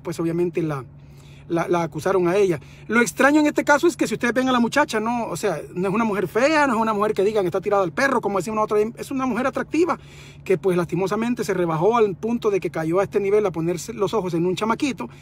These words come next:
y terminó así de mal, ¿no? Eh, le fue súper mal. Ella, la, los policías la arrestaron. La principal preocupación de esta mujer es el hecho de creer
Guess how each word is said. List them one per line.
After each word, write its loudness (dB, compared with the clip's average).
y 4
terminó 2
así -2
de 0
mal, 0
¿no? -2
Eh, -2
le -6
fue 2
súper -2
mal. 0
Ella, 6
la, 4
los 2
policías 0
la 4
arrestaron. 2
La 2
principal 0
preocupación 0
de 2
esta 0
mujer 0
es -2
el 0
hecho 0
de 2
creer 0